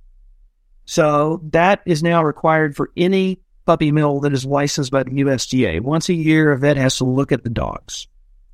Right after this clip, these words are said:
Uh, that was a hard-fought rule,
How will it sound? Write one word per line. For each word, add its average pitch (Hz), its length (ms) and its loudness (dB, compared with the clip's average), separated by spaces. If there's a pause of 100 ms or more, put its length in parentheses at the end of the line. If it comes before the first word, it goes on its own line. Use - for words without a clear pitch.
(880)
Uh, 156 440 4
that 165 320 2
was 160 160 0
a 139 40 -2
hard-fought 156 680 0
rule, 202 400 -4